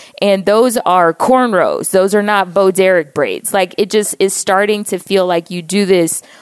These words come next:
often to get back in the news. And I'm just, I'm tired of it, to be honest. So,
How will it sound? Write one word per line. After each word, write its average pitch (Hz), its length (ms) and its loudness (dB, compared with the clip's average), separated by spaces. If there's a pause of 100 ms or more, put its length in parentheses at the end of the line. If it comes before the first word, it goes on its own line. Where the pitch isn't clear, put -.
(140)
often 196 440 0
to 202 120 0
get 185 160 -2
back 175 240 -2
in 175 80 -6
the 175 100 -4
news. 160 300 -2
And 180 160 -4
I'm 180 140 -2
just, 208 200 -2 (120)
I'm 196 360 -4 (440)
tired 170 340 -2
of 117 140 -4
it, - 220 -8
to 156 100 -8
be 139 120 -4
honest. - 520 -10 (120)
So, 151 380 -2